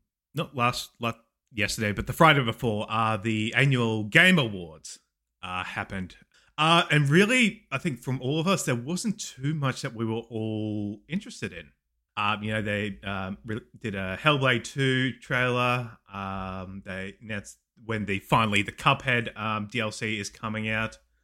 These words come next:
Biggest, couple biggest thing for me was the Matrix experience that, um, is finally, they've actually released that on Xbox and P S five. So I downloaded, actually downloaded it on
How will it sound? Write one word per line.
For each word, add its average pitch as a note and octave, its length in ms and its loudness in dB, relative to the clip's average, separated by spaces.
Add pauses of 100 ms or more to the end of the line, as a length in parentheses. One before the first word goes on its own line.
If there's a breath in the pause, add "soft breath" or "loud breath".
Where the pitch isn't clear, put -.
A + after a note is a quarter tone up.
Biggest, C#3+ 640 -2
couple E3+ 240 -4
biggest C#3 480 -2 (320)
thing A#2+ 160 -2
for A#2+ 120 -6
me A#2+ 800 2
was A2 440 -2
the A2 420 -2
Matrix E3+ 400 4
experience G2+ 640 -8 (560)
that, G#2 220 -6
um, G2 500 -2
is G2+ 180 -6
finally, G#2 540 -4
they've G#2+ 260 -4
actually A2 260 -6
released G#2 280 -6
that G#2+ 180 -8
on G2 400 -6 (100)
Xbox - 600 -4 (340)
and G#2 500 -2
P A#2 160 -2
S G2+ 140 -2
five. F#2+ 480 -4
So A#2+ 200 -2
I A#2+ 180 2
downloaded, C3 580 4
actually A#2 400 0
downloaded C#3 320 2
it C3 60 2
on A#2 240 -2